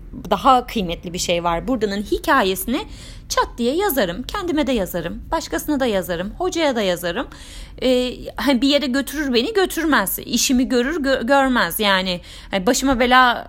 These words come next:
açmasını engeller ya da engellemez. Ama sonuç olur,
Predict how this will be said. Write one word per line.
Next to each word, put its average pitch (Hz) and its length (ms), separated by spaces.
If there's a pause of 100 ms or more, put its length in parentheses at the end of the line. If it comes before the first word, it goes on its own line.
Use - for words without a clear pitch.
(120)
açmasını 220 540
engeller 226 640
ya 190 140
da 302 60
engellemez. 269 600
Ama 190 140
sonuç 269 440
olur, 185 240